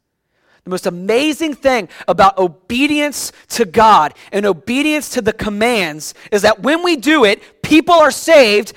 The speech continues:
and God gets the glory. That when you share the good news with your life, with your words, with your deeds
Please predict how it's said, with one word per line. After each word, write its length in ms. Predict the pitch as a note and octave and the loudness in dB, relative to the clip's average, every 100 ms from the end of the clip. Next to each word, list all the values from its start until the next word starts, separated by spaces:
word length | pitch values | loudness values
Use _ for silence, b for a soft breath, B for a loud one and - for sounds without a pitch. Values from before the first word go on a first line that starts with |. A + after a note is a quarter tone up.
| b | b
and 200 | C4 C4 | -4 -2
God 380 | E3+ C#4+ E4 C#4 | 4 6 6 2
gets 220 | C4+ D4+ | -2 -4
the 120 | - D4 | -4 -4
glory. 520 | D#4 F#4 D4+ C#3 - _ _ _ _ _ _ _ _ _ _ _ _ _ _ _ _ _ _ _ _ _ _ _ _ _ _ _ | 2 4 4 0 -10 _ _ _ _ _ _ _ _ _ _ _ _ _ _ _ _ _ _ _ _ _ _ _ _ _ _ _
That 120 | C#4 | -2
when 120 | F#3 | 0
you 240 | E4+ F#4 - | 0 0 -2
share 580 | - - - E4+ F#4 F#4+ | -8 -6 -4 0 2 2
the 120 | F#4 | 0
good 260 | A#3+ D4 E4 | -2 -2 -2
news 560 | D#4+ E4 A#3+ C#3 - - b | 0 0 0 -4 -14 -20 b
with 220 | G#3+ C#4 D4 | -8 -6 -2
your 140 | C#4+ | -4
life, 480 | B3+ D4+ C#4+ E3+ - b | 2 4 4 0 -12 b
with 180 | A#3 B3+ | -8 -4
your 140 | D4 | -4
words, 560 | C4 B3+ D#4 D4+ F#3+ - - | -4 0 4 4 0 -6 -10
with 180 | A#3+ - | -10 -4
your 140 | C4+ | -6
deeds 760 | G#3 B3+ D#4 C#4 D#3+ C#3 - - | -4 -2 -2 -2 -6 -12 -16 -16